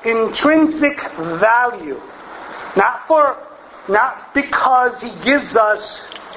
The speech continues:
but because of who He is. We worship Him because of who He is. And, uh, we would, um, expand on the concept of worship.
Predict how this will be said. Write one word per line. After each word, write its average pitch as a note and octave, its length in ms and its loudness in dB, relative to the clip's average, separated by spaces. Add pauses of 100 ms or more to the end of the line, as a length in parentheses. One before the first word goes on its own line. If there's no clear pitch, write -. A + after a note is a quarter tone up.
(640)
but D3+ 120 -2
because F#3+ 320 2
of F#3 80 2
who G#3 200 2
He G3 280 0
is. - 340 -4 (1300)
We A#3 120 4
worship C#4 600 2
Him G3+ 260 -2
because C4 840 2 (220)
of G#3+ 200 0 (100)
who G#3+ 680 2 (640)
He A3 220 0
is. D#3 420 0 (640)
And, G3 360 2
uh, F#3 240 4 (180)
we G3+ 100 2
would, G3+ 360 2
um, E3 380 4 (1160)
expand F#3+ 800 0
on F3 100 2
the E3+ 100 0
concept F#3+ 580 -2
of D#3+ 100 0
worship. F3 440 2